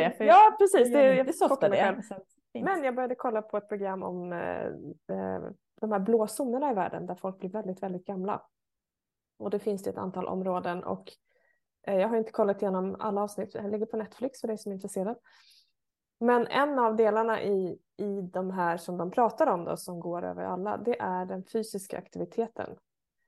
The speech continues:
Speaker 2: Och att man inte sitter på stolar utan du sitter på golvet och äter till exempel, alltså huksittande eller sitter ner, och att du böjer dig, står, går, har väldigt fysiskt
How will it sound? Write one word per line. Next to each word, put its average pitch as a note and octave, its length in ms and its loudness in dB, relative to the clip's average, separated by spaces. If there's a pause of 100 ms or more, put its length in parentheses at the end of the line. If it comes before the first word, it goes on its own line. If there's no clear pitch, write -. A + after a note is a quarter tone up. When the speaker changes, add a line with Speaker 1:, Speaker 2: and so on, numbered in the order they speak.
(200)
Speaker 2:
Och F#3+ 300 -4
att F#3 240 -8
man F#3 340 -6
inte A#3+ 320 -2
sitter F3+ 300 -8
på - 100 -8
stolar F#3 480 -6
utan F3+ 300 -10
du - 100 -8
sitter - 340 -10
på F3+ 120 -10
golvet E3+ 520 -8
och - 180 -10
äter F3+ 440 -8
till A#3 220 -12
exempel, A3 600 -10
alltså G3 220 -12
huksittande F#3+ 760 -8
eller F#3 200 -8
sitter F#3 340 -10
ner, F3+ 300 -8
och - 220 -12
att F#3+ 160 -12
du F#3 320 -8
böjer F#3+ 400 -2
dig, F#3 140 -4
står, F3+ 360 -4
går, F3 460 -6 (380)
har G3 100 -6
väldigt F#3 300 -4
fysiskt - 680 -8